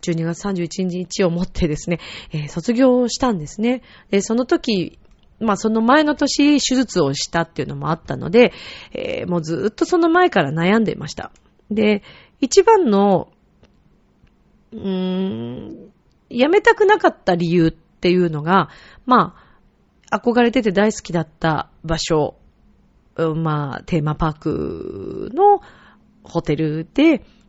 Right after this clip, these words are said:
えー、大好きな、うーん、そうですね。あんまり話せないんだけど、うん、大好きな人たちとね、一緒にお仕事をするということが、私はすごく楽しかったし、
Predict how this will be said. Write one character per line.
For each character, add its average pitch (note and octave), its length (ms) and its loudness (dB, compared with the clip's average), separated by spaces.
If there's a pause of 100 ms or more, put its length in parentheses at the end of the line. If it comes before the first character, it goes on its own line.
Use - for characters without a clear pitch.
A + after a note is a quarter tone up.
(100)
え D3+ 220 -8
ー、 - 20 -10
大 F#3 180 -2
好 - 120 -8
き D#3+ 120 -8
な、 D3+ 220 -8 (1160)
う - 40 -16
ー C#3+ 580 -10
ん、 - 20 -16
そ - 160 -10
う - 20 -12
で - 60 -18
す - 120 -16
ね。 D#3 180 -12
あ D#3 100 -6
ん G3+ 60 2
ま G3+ 100 4
り F#3 200 2
話 F3+ 300 -4
せ A#3 80 4
な F3+ 120 0
い D#3+ 40 -4
ん - 40 -10
だ F#3+ 100 -12
け - 100 -8
ど、 - 160 -4 (400)
う D#3+ 180 -2
ん、 - 80 -8
大 F#3+ 160 2
好 - 80 -10
き - 140 -10
な D3+ 320 -8 (260)
人 D#3 220 -6
た D#3 140 -4
ち - 120 -14
と E3+ 120 -2
ね、 C#4 100 4 (380)
一 F#3 200 -2
緒 - 20 -2
に E3+ 100 -2
お F3 60 0
仕 - 140 -4
事 A3 220 -2
を F#3+ 40 -2
す - 160 -4
る G4+ 140 4
と - 120 0
い C4+ 140 4
う C4+ 100 0
こ C#4+ 120 -2
と C#4 300 0
が、 F4 320 4 (360)
私 - 300 -6
は F3+ 80 0
す - 120 -10
ご G#3 120 0
く E3 240 -6
楽 F#3+ 200 -2
し - 80 -8
か E3+ 120 -4
っ - 60 -14 (140)
た D#3 100 -8
し、 B3+ 320 2